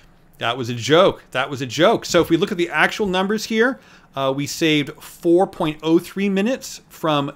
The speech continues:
the oldest data to before the update. And if you look total, we have saved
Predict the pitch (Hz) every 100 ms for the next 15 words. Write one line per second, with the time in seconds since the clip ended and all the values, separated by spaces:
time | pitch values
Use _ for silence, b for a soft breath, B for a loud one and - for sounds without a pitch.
0 | - 139 - 170 185 202 - 156 165 165
1 | 202 208 b - 131 135 - 214 262 277
2 | 156 127 107 - 98 - b b b 160
3 | 151 180 165 - - 277 240 147 143 160
4 | - - 165 147 127